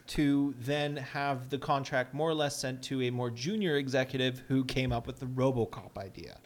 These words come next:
This guy's not a good guy either. He's just looking to make a bunch of money, but it actually just by pure accident turned out that this RoboCop is a little bit more effective because it at least has a component of humanity in it,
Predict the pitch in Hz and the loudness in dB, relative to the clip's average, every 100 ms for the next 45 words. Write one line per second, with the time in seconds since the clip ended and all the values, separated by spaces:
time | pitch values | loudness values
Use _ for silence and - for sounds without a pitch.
0 | - - 156 247 - 277 262 254 247 220 | -16 2 6 6 8 8 8 6 4 2
1 | 240 240 226 220 226 151 - 139 170 196 | 2 4 6 4 4 0 -2 -2 0 -2
2 | - 196 196 196 196 190 185 190 185 170 | -2 -4 -2 0 0 0 0 0 0 0
3 | 175 185 180 131 151 151 156 - - - | 2 0 -2 0 2 4 2 -2 -8 0
4 | 156 147 139 156 - - 165 143 165 - | 2 6 6 6 4 2 2 2 -2 2
5 | 123 123 - - 196 175 175 170 165 165 | 2 2 -2 2 4 6 6 4 0 -2
6 | 156 156 147 143 139 135 120 135 147 - | 0 0 4 4 2 -2 -2 -2 -2 0
7 | 143 139 135 135 131 - 135 143 135 127 | 0 0 0 0 -2 -2 -2 0 0 0
8 | 131 135 135 127 120 131 - - - 123 | 0 0 0 -2 -4 -4 0 0 0 -4
9 | 101 - 123 127 127 131 135 165 175 - | -4 -6 -2 0 0 -2 -4 -2 -2 -2
10 | 135 127 127 - 143 - 135 131 127 117 | -2 -2 -2 -4 -6 -2 -2 0 0 -4
11 | - 139 156 151 131 131 202 175 160 | -4 -2 0 0 -2 -4 -2 0 0